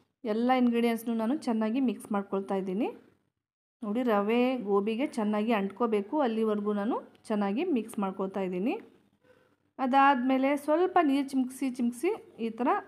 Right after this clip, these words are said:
ಗೋಬಿನ ಮಿಕ್ಸ್ ಮಾಡ್ಕೊಳ್ತಾ ಇದ್ದೀನಿ ರವೆ ಜೊತೆ. ನೀರು ನೋಡ್ಕೊಂಡು ನೋಡ್ಕೊಂಡು ಸೇರಿಸ್ಕೋಬೇಕು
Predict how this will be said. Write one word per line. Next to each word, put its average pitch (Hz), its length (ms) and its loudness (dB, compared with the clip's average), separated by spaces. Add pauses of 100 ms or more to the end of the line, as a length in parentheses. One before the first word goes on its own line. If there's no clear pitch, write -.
(100)
ಗೋಬಿನ 226 420 2 (160)
ಮಿಕ್ಸ್ 247 240 -2
ಮಾಡ್ಕೊಳ್ತಾ 214 360 -2
ಇದ್ದೀನಿ 190 200 -2
ರವೆ 185 200 -2
ಜೊತೆ. 190 320 -2 (1040)
ನೀರು 302 260 0
ನೋಡ್ಕೊಂಡು 262 420 2
ನೋಡ್ಕೊಂಡು 254 380 0
ಸೇರಿಸ್ಕೋಬೇಕು 208 680 -2